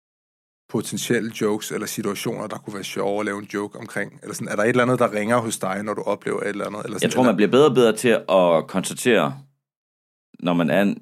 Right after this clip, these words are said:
Speaker 2: i noget, at det her, det bliver sgu nok en meget god historie.
Speaker 1: Så
Speaker 2: Altså
Speaker 1: det er mere
Speaker 2: nærmest også, når du står midt i det.
Speaker 1: Så det er mere historien, altså okay, er der en historie, der kan fortælles her, og så ved du,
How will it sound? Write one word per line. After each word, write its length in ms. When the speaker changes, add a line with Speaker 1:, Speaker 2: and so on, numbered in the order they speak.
Speaker 2:
i 100
noget, 420
at 160
det 80
her, 80
det 300
bliver 120
sgu 200
nok 160
en 60
meget 180
god 140
historie. 340
Speaker 1:
Så 1000
Speaker 2:
Altså 20
Speaker 1:
det 60
er 120
mere 60
Speaker 2:
nærmest 160
også, 160
når 60
du 80
står 140
midt 220
i 40
det. 160
Speaker 1:
Så 120
det 60
er 40
mere 140
historien, 640
altså 200
okay, 220
er 40
der 80
en 60
historie, 380
der 60
kan 140
fortælles 440
her, 120
og 60
så 100
ved 280
du, 260